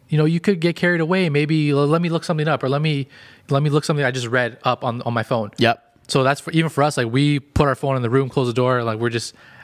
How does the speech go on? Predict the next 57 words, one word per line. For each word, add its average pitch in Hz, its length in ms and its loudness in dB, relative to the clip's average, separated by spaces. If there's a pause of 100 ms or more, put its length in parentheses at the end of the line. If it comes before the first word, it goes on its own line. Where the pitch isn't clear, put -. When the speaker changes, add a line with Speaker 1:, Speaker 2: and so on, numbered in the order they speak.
Speaker 1:
out 123 160 2
in 117 100 -4
the 110 60 -8
family 113 320 -2
room 110 160 -4
area. 107 320 -2 (340)
Speaker 2:
Yeah. 113 140 2
Speaker 1:
You 113 60 2
know, 139 60 4
so 147 220 0
I 139 100 -2
think 165 160 -2
it's 160 100 -2
also 147 200 2
being 131 400 -2
meaningful 123 480 2
and 113 100 -2
thoughtful 117 300 0
about, 117 160 0
like, 107 160 -2 (840)
how - 160 -2
you're 123 120 0
spending 120 240 -4
your 127 80 -2
time 127 200 -2
and 113 120 -4
what 113 160 -4
you're 127 60 -4
doing. 117 260 0
And, 113 100 0
like, 104 180 -2 (300)
if 131 140 -2
you 143 40 2
know 151 160 2
it's 180 120 -6
a 185 40 -6
problem, 196 460 0 (360)
like, 117 120 0
find 123 320 0
a 117 60 -4
way 113 200 0
to, 117 280 -4
like, 117 260 -4
you - 60 -8
know, 117 160 -8 (120)
put 127 140 -2
it 120 80 2
away 113 280 0
so - 120 -8
you 117 100 -2
can 117 120 -8
focus - 320 -4
on 113 100 -2
whatever 113 280 -2
you're 113 100 -2
doing 117 240 -8
right 113 80 -8